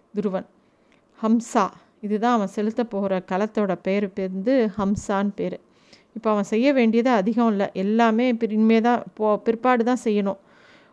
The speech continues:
அவனுக்கு கீழே இருக்கிற ராட்சச மூணு பகுதி ராக்கெட் இருக்கு இல்லையா,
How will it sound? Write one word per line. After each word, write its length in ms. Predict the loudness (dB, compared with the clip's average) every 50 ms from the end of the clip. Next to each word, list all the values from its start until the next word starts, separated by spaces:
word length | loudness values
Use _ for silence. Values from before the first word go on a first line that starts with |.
| _ _ _
அவனுக்கு 400 | -2 0 2 2 2 0 -2 -4 -2
கீழே 360 | 0 2 4 6 6 6 6
இருக்கிற 360 | 4 4 2 2 0 0 2
ராட்சச 600 | 2 4 4 4 4 2 0 -2 0 0 0 2 2
மூணு 360 | 4 4 4 4 4 2 2
பகுதி 380 | 2 0 2 2 2 2 4
ராக்கெட் 460 | 4 4 4 2 2 2 -2 -2 -2 -4
இருக்கு 240 | -8 -8 -6 -4
இல்லையா, 360 | -2 0 0 2 2 2 0